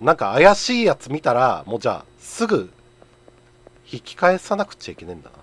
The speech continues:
あんまり近くに行って観察しようとしたらダメなんだ。ちょっ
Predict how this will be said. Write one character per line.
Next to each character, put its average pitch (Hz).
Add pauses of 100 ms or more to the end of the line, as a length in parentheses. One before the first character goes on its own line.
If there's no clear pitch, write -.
(720)
あ 143
ん 180
ま 180
り 180
近 -
く -
に 101
行 85
っ -
て -
観 147
察 -
し -
よ 160
う -
と -
し -
た -
ら -
ダ 85
メ 104
な 95
ん 76
だ。 - (1300)
ち -
ょ -
っ -